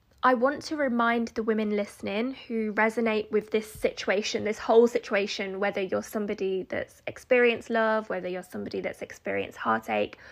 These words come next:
whether your ex <laughs> has got married or somebody you've loved or shared very powerful moments in time with,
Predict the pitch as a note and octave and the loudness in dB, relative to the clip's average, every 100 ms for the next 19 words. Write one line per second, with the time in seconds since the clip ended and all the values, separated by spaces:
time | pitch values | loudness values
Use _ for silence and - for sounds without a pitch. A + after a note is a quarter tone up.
0 | - - G#3 A3 G3+ G3+ G3+ G#3 - A3 | -20 -4 4 4 6 4 6 4 6 4
1 | - - - B3+ C4+ B3+ - A#3 - G#3+ | 2 -16 -10 -4 -2 -2 -2 -2 2 2
2 | G#3+ A3+ A3+ A#3 A#3 A#3 G3 G3 G3 G3+ | 4 6 6 6 2 0 0 -2 -2 -6
3 | - - - - A3 G#3 G#3 G#3+ G3+ G#3 | -14 -20 -20 -8 -4 -2 -2 -2 -2 -2
4 | G3+ G#3+ A3+ G#3+ - A3+ G3 A#3 - - | -2 2 2 2 -8 -8 -6 -8 -12 -20
5 | - - _ _ - - A#3+ G#3+ G3+ - | -20 -20 _ _ -6 0 4 4 4 0
6 | - _ _ _ _ _ _ _ _ _ | -8 _ _ _ _ _ _ _ _ _
7 | - A3 A3+ A3 A3 - A#3 A3+ A3 A3+ | -8 2 4 4 2 -2 2 2 2 0
8 | G#3+ G#3 A3 A#3+ B3 - - - _ _ | -2 0 0 0 -4 -8 -20 -20 _ _
9 | _ A3+ A3 - A#3 A#3+ C4 C4 C#4 F4 | _ -4 -4 -2 2 2 2 2 2 0